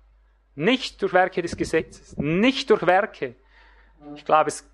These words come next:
gibt kaum jemand, der so vehement sagt. Und auch Jakobus.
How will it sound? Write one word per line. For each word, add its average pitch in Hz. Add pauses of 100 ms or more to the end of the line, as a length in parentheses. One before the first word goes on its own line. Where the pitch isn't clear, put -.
(120)
gibt -
kaum 170
jemand, 180
der 143
so 147 (500)
vehement 143
sagt. 160
Und 143
auch 139
Jakobus. 160